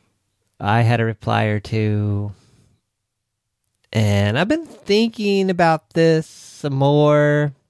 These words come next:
and I'm wanting to start by putting this in the category of, or, and I've raised this several times before, but I'm gonna raise it again, which is,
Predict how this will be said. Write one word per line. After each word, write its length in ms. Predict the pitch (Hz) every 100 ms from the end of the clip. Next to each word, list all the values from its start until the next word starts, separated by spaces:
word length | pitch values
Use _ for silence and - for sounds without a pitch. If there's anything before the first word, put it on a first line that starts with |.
| _ _ -
and 120 | 131
I'm 140 | 120
wanting 240 | 123 147 156
to 100 | 139
start 320 | - 127 123
by 80 | 117
putting 280 | - 117 113
this 160 | 110
in 60 | 107
the 40 | 104
category 580 | 110 104 104 104 98 98
of, 200 | 92 - - - - - - - - _ _ _ _ _ -
or, 140 | 120
and 120 | 131
I've 120 | 147 139
raised 220 | 135 117
this 80 | 101
several 220 | 113 95
times 260 | 95 101 90
before, 220 | - 98
but 140 | 92 95
I'm 80 | 92
gonna 100 | 90
raise 220 | 95 95
it 80 | 107
again, 340 | 90 95 95
which 220 | 101 104
is, 220 | 101 92